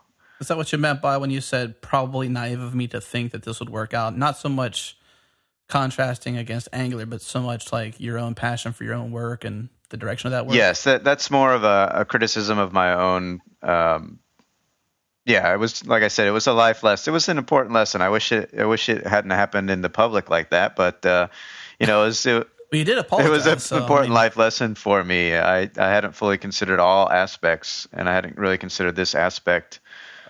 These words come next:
Speaker 2: in terms of ownership and authority and these sorts of things that, that, that do play a role.
Speaker 1: Some other word you used, too, was, uh, was sacrificing. You said you'd sacrificed Randall's independence as a framework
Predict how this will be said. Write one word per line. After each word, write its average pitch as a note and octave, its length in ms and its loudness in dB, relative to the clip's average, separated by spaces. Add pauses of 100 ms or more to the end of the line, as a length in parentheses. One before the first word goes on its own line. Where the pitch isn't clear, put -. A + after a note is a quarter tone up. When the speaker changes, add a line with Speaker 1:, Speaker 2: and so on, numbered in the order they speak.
Speaker 2:
in G2 120 -10
terms F#2 260 -4
of F2 220 -4
ownership F2+ 720 -2
and E2 400 -2
authority F2 540 0
and E2 120 -4
these E2+ 120 -6
sorts - 240 -8
of E2 80 -14
things D#2+ 360 -6
that, D#2+ 220 -2 (140)
that, F#2 220 -4 (200)
that F2+ 160 -8
do G#2 120 -4
play G#2 180 -2
a F#2 80 0
role. G2 300 -2 (960)
Speaker 1:
Some C#3+ 180 -6
other E3 140 -2
word C#3+ 200 -4
you C3+ 60 -8
used, B2+ 260 -8
too, D3 180 -4
was, B2 240 -8
uh, A#2+ 220 -6
was A2+ 140 -8
sacrificing. A#2 840 -6
You G#2+ 80 -10
said A#2+ 200 -8
you'd A2 160 -12
sacrificed B2+ 720 -6
Randall's B2 360 -8
independence A#2+ 580 -6
as - 100 -14
a G#2 60 -10
framework B2 680 -6